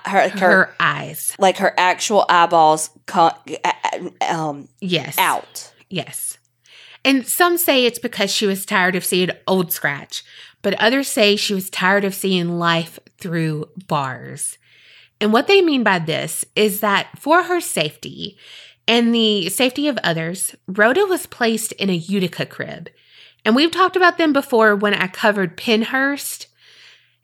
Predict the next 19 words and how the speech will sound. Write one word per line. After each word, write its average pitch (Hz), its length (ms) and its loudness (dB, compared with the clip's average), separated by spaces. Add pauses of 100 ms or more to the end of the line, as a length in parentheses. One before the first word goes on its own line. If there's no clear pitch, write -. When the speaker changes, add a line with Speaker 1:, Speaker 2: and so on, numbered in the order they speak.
(140)
Speaker 2:
And 240 340 2 (240)
they're 240 260 6
the 233 100 2
size 240 440 0
of 311 120 4
a 254 60 0
baby 180 300 0
crib, 160 400 -6 (460)
but 214 200 2
they're 208 160 4
lower 220 260 4
to 220 120 -6
the 185 80 -2
ground. 175 640 -2 (600)
So 220 200 4
picture 262 360 0
a 220 40 4
baby 226 260 2
crib 170 400 2